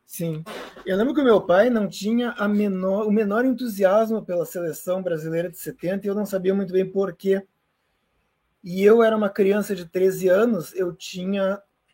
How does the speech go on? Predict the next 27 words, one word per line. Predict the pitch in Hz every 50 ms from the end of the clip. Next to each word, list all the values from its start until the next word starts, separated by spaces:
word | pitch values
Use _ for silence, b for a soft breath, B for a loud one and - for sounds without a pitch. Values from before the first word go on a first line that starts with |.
| _
todo | - 202 208 214 190 170
o | 170
entusiasmo | 165 156 180 170 156 147 156 147 143 156 165 170 180 196 196 208 -
e | - 190
no | 175 190 185
colégio | - 185 175 165 160 165 170 175 170 175 180
não | 180 170
se | 165 - 170
falava | 165 - 165 156 156 160 165 170
sobre | 165 - 170 160 165 165
outra | 160 165 175 165
coisa. | - 165 160 156 156 143 135 - _ _ _ _ _ _ _ _ _ _ _ _ _ _ _
Já | - 175 247
em | 294 294
setenta | - 277 240 247 240 233 220 226
e | 226 190
quatro, | - - 185 190 220 254 247 - 160
quando | 151 - 156 160
eu | 165
tinha | 156 - 190 185 180
dezessete | 160 160 170 160 156 - 196 196 208 202 - 170
anos, | 160 170 202 240 247 214 160 - - _ _ _ _ _ _ _ _ _ _ _ _
eu | - 180
já | 180 190 208
torci | 208 - 233 208 220 - 247
pra | 202 240 233
Holanda. | 240 240 240 240 247 247 269 262 240 190 160 - 110